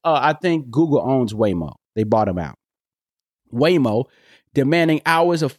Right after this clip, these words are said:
footage that S U V had captured the morning that shooting took place. I believe there is probable cause that Waymo vehicles driving around the area have video surveillance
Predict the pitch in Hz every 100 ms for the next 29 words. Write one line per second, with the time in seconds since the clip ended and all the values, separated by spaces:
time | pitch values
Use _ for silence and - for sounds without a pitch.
0 | - 247 160 - - - _ 147 - 185
1 | 180 185 143 175 180 156 101 - 185 175
2 | - 165 135 113 139 151 151 147 107 92
3 | _ _ _ _ - - 190 151 143 147
4 | - 127 80 - - - _ _ _ _
5 | - 120 131 139 123 117 95 - 151 165
6 | 151 143 147 - 165 160 90 87 110 110
7 | 85 139 139 110 143 123 104 101 120 117
8 | 104 98 107 113 101 92 135 127 101 98
9 | - _ _ - 120 110 92 101 156 226
10 | 135 123 - 120 113 170 139 131